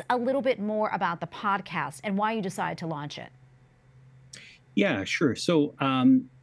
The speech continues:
Speaker 2: it was about two, three years ago, the Holy See approached me. I work with different dicasteries in, in different capacities. And they,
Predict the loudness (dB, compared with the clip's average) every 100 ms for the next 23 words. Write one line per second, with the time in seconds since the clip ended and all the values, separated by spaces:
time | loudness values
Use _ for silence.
0 | -20 0 0 4 2 4 2 0 0 -2
1 | -4 0 2 4 2 2 2 4 6 6
2 | 4 4 4 4 2 -4 -14 -20 -20 -16
3 | 2 6 6 2 2 4 4 6 6 6
4 | 2 2 2 2 2 4 4 2 0 _
5 | -2 2 4 4 4 2 -2 -20 _ 0
6 | 2 4 4 2 _ 2 2 2 0 2
7 | 2 4 4 4 4 2 2 4 2 2
8 | 0 0 0 0 2 2 -2 _ _ _
9 | _ _ _ 0 4 6 6 2